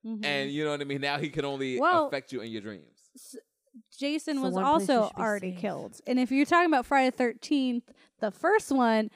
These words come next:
Speaker 1: that one makes the most sense 'cause it's his mom going around killing these skanky teenagers who let her son die. She's the one who makes the most sense if we're gonna go with this holy trinity of these films. Or
Speaker 2: Exactly.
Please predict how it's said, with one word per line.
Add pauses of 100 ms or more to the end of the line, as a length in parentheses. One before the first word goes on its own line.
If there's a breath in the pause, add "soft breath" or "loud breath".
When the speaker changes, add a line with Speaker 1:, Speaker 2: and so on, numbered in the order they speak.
(160 soft breath)
Speaker 1:
that
one
makes
the
most
sense
'cause
it's
his
mom
going
around
killing
these
skanky
teenagers
who
let
her
son
die. (640)
She's
the
one
who
makes
the
most
sense (220)
if
we're
gonna
go
with
this
holy
trinity
of
these
films. (280 loud breath)
Or
Speaker 2:
Exactly.